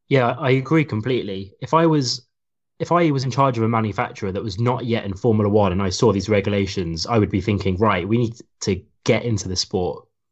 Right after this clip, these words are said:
But as an existing team member, or as an existing team, when you've invested so much money and you keep using the term road relevance,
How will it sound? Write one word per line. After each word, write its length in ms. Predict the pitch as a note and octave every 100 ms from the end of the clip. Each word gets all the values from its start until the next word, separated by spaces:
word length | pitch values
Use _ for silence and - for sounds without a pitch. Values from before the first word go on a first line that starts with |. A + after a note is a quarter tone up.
| _ _
But 300 | G#2 G#2 - _ -
as 120 | A2+
an 60 |
existing 600 | A#2+ A2 A#2 D3+ - G#2+
team 240 | F#2+ B2+ G#2+
member, 440 | F#2 F2 F2 F2+ - -
or 80 |
as 140 | G2+ G#2+
an 80 | A2
existing 420 | G#2 - G2+ F#2+
team, 480 | C3 G2 F2+ A#1+ G#2+
when 120 | G#2+
you've 80 | G2
invested 340 | A2 A#2 G#2
so 220 | - C3
much 240 | A#2 G#2 -
money 400 | A2 G2+ G2 G2 _ _ -
and 140 | A2
you 60 | G#2
keep 180 | B2
using 240 | A#2+ G#2+ G#2
the 60 |
term 340 | G2+ - G#2 G#2+
road 240 | A2 A2+
relevance, 720 | G2+ F#2 E2+ G2+ A2+ - -